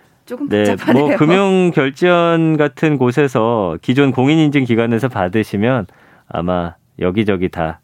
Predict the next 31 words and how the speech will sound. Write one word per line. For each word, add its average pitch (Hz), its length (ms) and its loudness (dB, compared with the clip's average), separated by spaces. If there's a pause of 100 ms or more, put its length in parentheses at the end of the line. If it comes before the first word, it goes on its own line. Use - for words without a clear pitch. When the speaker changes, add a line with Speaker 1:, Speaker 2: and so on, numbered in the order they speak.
Speaker 2:
편하게 110 420 -2
쓰실 120 280 -8
수 123 160 -10
있을 - 180 -12
것 - 140 -12
같아요. 71 300 -10
Speaker 1:
그럼 262 40 -4
Speaker 2:
그리고 156 320 2
Speaker 1:
사실 349 320 -6
그러니까 262 400 -2
이렇게 247 380 -2
얘기하니까 226 540 0
Speaker 2:
네. 247 40 -2
Speaker 1:
그냥 240 300 0
원래 196 180 2
받던 285 360 -2
데서 339 180 2
받아야 285 360 2
되겠다, 254 600 0
뭐 - 80 0
Speaker 2:
네. - 60 2
Speaker 1:
이런 240 160 2
생각이 269 300 -4
좀 233 80 -6
Speaker 2:
그리고 208 340 2 (120)
은행에서도 220 600 4
지금도 170 400 0
공인인증서 170 720 2
받으시면 143 560 -2
타 233 240 -2
은행하고 156 960 2